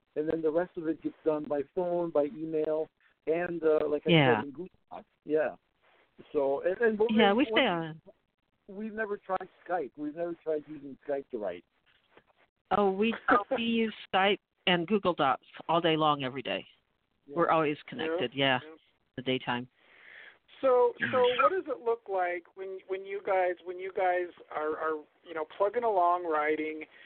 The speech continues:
Speaker 3: and one of you has an idea or decides to go a direction that the other one does not agree with? How do you resolve that?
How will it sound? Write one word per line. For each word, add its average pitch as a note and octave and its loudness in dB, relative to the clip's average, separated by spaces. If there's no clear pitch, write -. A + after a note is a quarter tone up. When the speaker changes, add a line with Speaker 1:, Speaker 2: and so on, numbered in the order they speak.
Speaker 3:
and E3+ -2
one G#3 2
of B3 2
you G3 0
has G3 -2
an G#3+ -8
idea D3 -6
or D#3 2
decides F3+ 0
to F#3 -16
go F3+ 2
a F3 2
direction D#3+ -4
that F3 4
the E3 -4
other E3 0
one E3+ -2
does D#3 0
not E3 0
agree D3 -4
with? A#2+ -8
How F3 4
do F#3+ -10
you F#3+ -2
resolve D#3 0
that? G#2+ -8